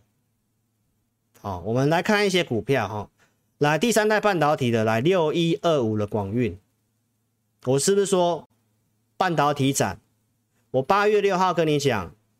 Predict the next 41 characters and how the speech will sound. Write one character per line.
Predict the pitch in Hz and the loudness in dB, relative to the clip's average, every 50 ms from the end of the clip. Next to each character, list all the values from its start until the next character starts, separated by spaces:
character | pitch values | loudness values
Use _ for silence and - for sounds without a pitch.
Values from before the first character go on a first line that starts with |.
| _ _ - | _ _ -2
啊， | 139 | -2
我 | 139 127 127 | 0 0 2
八 | - 165 165 165 165 | 2 2 2 2 2
月 | 165 160 | 0 0
七 | 143 - 147 143 | 0 0 0 0
号 | 151 147 | 2 0
礼 | 139 117 110 | 0 0 0
拜 | 113 135 135 131 | 0 0 0 0
天 | 120 131 120 120 120 127 120 | 0 0 0 0 0 -2 -2
就 | - 147 139 123 | 0 0 0 0
准 | - - 113 104 107 | -2 -4 -6 -6 -2
备 | 110 139 135 | -2 -2 0
这 | 123 139 | 0 0
个 | 123 117 110 | 0 -2 -2
股 | - - 98 95 | -4 -6 -8 -4
票， | - 131 127 110 | -2 -2 0 -2
我 | 101 | -2
觉 | - 101 | -4 -4
得 | 101 101 | -6 -4
有 | 104 101 98 | -4 -6 -6
机 | - - 117 120 | -6 -6 -6 -4
会 | 110 - 120 101 90 | -4 -2 -4 -4 -4
的。 | 87 90 - _ _ _ _ _ _ _ _ _ _ - | -8 -14 -18 _ _ _ _ _ _ _ _ _ _ -2
诶， | 156 180 | 0 2
位 | 202 240 254 233 185 | 2 2 2 2 0
置 | 139 - 143 135 | 0 0 0 2
也 | 127 123 | 2 2
蛮 | 120 127 139 | 2 0 0
不 | 135 135 135 | 0 0 0
错 | 131 - 180 165 139 | 0 0 0 2 2
的， | 127 110 104 | 2 2 0
我 | 107 | 0
来 | 107 104 | 0 0
跟 | - 135 127 120 | -2 -2 -2 0
会 | 131 123 | 0 -2
员 | 113 | -2
朋 | 113 101 | -2 -4
友 | 98 | -6
做 | - - 117 113 107 | -6 -4 -2 -2 -2
分 | - 113 104 104 | -2 -4 -6 -4
享。 | - - 92 80 | -6 -8 -10 -12